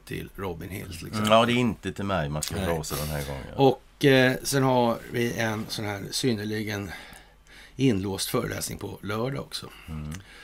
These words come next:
Speaker 1: Sådär. Och, eh, det blir lite spännande också. Men mys kör vi ju ändå.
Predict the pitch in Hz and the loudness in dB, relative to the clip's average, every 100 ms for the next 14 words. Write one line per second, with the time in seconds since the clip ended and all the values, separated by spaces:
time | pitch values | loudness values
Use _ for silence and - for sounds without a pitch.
0 | - - - - - - - - - - | -20 -20 -16 -10 -4 0 0 -2 -10 -4
1 | 120 - - - 120 117 - - 127 131 | -2 -4 -8 -4 -2 -2 -4 -6 0 2
2 | 113 107 92 98 - 113 - - - - | 2 -2 -4 -6 -6 -6 -6 -8 -6 -8
3 | - - - - - - - - - - | -8 -20 -20 -20 -20 -20 -20 -14 -12 -2
4 | 117 143 160 156 139 143 147 185 - - | 6 8 10 6 4 4 8 8 4 -2
5 | - 151 143 139 143 131 131 170 | -2 2 2 4 4 6 4 4